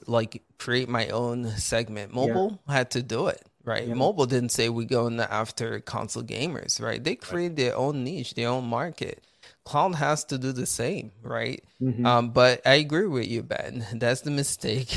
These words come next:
Speaker 1: <laughs> that Phil made at G D C. And if you, there's, like, reports when people were leaving as to just him really pushing things that wasn't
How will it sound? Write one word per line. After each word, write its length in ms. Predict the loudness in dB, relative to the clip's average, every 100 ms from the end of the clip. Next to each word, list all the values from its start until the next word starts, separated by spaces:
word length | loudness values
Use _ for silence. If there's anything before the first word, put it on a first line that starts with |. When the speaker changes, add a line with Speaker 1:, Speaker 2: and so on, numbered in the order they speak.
| -4
Speaker 1:
<laughs> 80 | -2
that 300 | 0 0 0
Phil 220 | 0 0
made 280 | 2 -2 0
at 200 | -2 -4
G 220 | -8 -6
D 140 | -6
C. 580 | -8 -6 -6 -6 -8 -8 -4
And 280 | -2 -4 -4
if 240 | -4 -4
you, 460 | -4 -2 -2 -6 -6
there's, 280 | -4 -4 -6 -4
like, 240 | -4 -4
reports 760 | -8 -10 -4 -2 -2 -2 -6 -4
when 380 | -2 -2 -2 -6 -12 -20 -20 -4
people 240 | -4 0
were 120 | 0 0
leaving 680 | 0 -2 -2 -2 -4 -6 -6
as 280 | -2 -2 -2
to 520 | -2 -2 0 0 -4 -6 -2
just 480 | 0 0 -4 -8 -14 _ _ _ -20 -20 _ _ _ _
him 680 | 0 4 4 4 0 -4 -6 -2
really 380 | 2 4 2 -2
pushing 640 | -4 -2 0 0 -2 -4
things 400 | -4 -4 -4 -4
that 420 | -2 0 -2 -6
wasn't 600 | -6 0 0 0 -4 -4